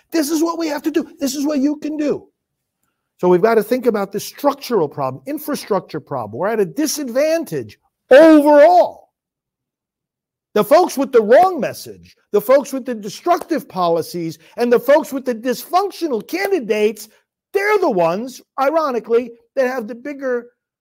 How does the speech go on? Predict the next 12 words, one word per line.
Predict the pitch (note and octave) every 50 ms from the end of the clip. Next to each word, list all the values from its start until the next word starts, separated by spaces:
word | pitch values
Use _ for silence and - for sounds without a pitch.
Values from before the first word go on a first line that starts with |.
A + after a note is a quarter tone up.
| _ _ _ _ _ _ D3+ F3 F#3
structure | - - - - - C#4+ C#4+ D4 - - - B3+ C#4 C4 B3+ B3+ B3+
and | A#3+ G#3+ F#3+
funding | - - - C4+ C#4+ C4+ B3+ A#3+ C4 B3+ B3 A#3+ B3 B3 A#3
and | A3 G3+ E3+ F3
infrastructure | G#3 C4 D4 D#4 - - C#4+ C4 - - - C#4+ C4 C#4+ _ _ - - B3+ B3+ B3 B3
and | A#3+ A3 G3+
ability | F3+ E3 A#3 B3 B3+ B3+ B3+ B3 B3 A#3+
to | G#3+ A3
get, | G3 C4 C4
it's | G3+
about, | C4 C4 G#3 C4+ C4 D#4 D4+ - _ _ _ _ -
again, | A#3 A#3 G3 D4 D4 C#4 C4 C#4+ G3+ C3+ G#2